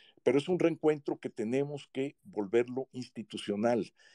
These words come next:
institucionalizarlo, y para hacerlo institucional tenemos que,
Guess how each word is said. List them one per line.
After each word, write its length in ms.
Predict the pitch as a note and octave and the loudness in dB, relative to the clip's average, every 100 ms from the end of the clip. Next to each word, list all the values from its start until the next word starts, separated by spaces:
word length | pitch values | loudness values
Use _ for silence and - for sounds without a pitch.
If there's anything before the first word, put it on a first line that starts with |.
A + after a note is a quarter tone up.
| _ - | _ 0
institucionalizarlo, 1160 | F3 F3 C#3+ - G#2+ A2+ G2+ F#2 - B2 B2 | 0 0 -4 -6 -4 -2 -2 -4 2 2 2
y 40 | G#2 | -2
para 260 | - F#2+ | 2 2
hacerlo 460 | F2 G3+ G#3 G3+ - | 4 2 2 -2 -8
institucional 840 | A2+ - A2 - - G#2 G2+ A2+ A#2 | -14 -18 -20 -18 -12 -8 -6 -6 -6
tenemos 420 | G#2+ G#2+ B2 - - | -8 -8 -10 -6 0
que, 220 | C3+ | 0